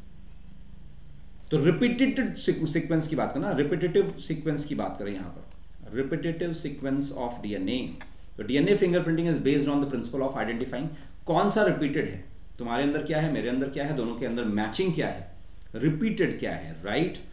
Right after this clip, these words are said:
तो वन एटी सिक्स में आंसर आपको याद रखना है बिल्कुल क्लियर फॉर्म में, और ये आपके एनसीईआरटी के डायरेक्ट लाइन है। चलो, आखिरी के आठ दस क्वेश्चन और हैं, और दस तो नहीं है, है ना, अ, वन नाइंटी फ़ाइव तक हैं, तो छः सात क्वेश्चन और हैं। Variation in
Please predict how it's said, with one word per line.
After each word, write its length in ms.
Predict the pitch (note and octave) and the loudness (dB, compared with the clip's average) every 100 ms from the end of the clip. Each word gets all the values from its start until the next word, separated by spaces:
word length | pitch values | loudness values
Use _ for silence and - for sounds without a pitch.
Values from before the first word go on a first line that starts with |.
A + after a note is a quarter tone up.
| - - | -12 -6
तो 60 | |
वन 200 | G#2+ D#3+ | 0 0
एटी 140 | F3 E3+ | 2 0
सिक्स 320 | F3+ - E3+ | -2 -2 -2
में 140 | E3+ | -2
आंसर 340 | D3 C#3 C#3 D3 | 0 0 2 2
आपको 220 | C#3 D3+ | 0 0
याद 260 | A2+ A#2 C3+ | 0 2 0
रखना 240 | C#3 D#3 | 0 0
है 140 | C#3 - - - - - - A2 | 0 -4 -10 -12 -12 -12 -6 -2
बिल्कुल 260 | C3 D3 C#3 - | 0 0 -2 2
क्लियर 260 | F3+ G3+ - | 10 10 10
फॉर्म 260 | D3+ A#2 | 2 0
में, 160 | A#2+ D#3 - - - - - - - | -2 -6 -10 -12 -12 -12 -12 -8 0
और 100 | C#3+ | 4
ये 80 | E3 | 6
आपके 240 | D#3 F3+ | 4 4
एनसीईआरटी 500 | D3+ C#3 E3+ C#3+ C#3 | 4 4 2 0 0
के 120 | - - | -4 -4
डायरेक्ट 440 | F#2 F#2 A#2 - - - F#2+ | -2 -4 -4 -8 -12 -10 -4
लाइन 340 | F#2 F#2 F2+ - | -4 -2 -4 -4
है। 180 | A#2+ A2 - - - - - | -2 -2 -6 -12 -12 -12 -10
चलो, 320 | - G#3 G#3 G#3 | 2 6 8 8
आखिरी 280 | D#3 D#3+ D#3+ | 6 4 2
के 120 | F3 | 2
आठ 200 | C3+ B2+ | 2 2
दस 160 | C#3 C3+ | 2 0
क्वेश्चन 320 | C#3 - A2+ | -2 -4 -4
और 160 | G2 G2+ | -4 -4
हैं, 240 | G2+ - | -6 -8
और 120 | - | -4
दस 200 | G2+ C#3+ E3 | 0 0 0
तो 60 | |
नहीं 180 | D#3 E3+ | 0 0
है, 60 | C#3+ C#3+ - - - - - - - - | -2 -6 -10 -12 -12 -12 -12 -12 -12 -10
है 80 | - | -8
ना, 180 | E3 D#3 - - - - - - - - | -10 -10 -12 -12 -12 -12 -12 -12 -12 -10
अ, 360 | A2+ A#2 A#2 A2+ | -4 -2 -2 2
वन 100 | C#3 | 4
नाइंटी 240 | C#3+ C#3 C#3 | 6 4 4
फ़ाइव 240 | B2 B2+ C#3+ | 2 0 -2
तक 120 | C#3 | -4
हैं, 120 | C3 | -6
तो 80 | E3 | -6
छः 260 | D#3+ - D3 | -8 -6 -4
सात 240 | C#3+ C3+ | -4 -6
क्वेश्चन 280 | - G2+ G2+ | -8 -8 -8
और 140 | E2 E2+ | -8 -6
हैं। 120 | F2+ | 0
Variation 560 | C3 C#3+ E3+ E3 F#3+ | 2 4 4 2 0
in 80 | F#3 | -2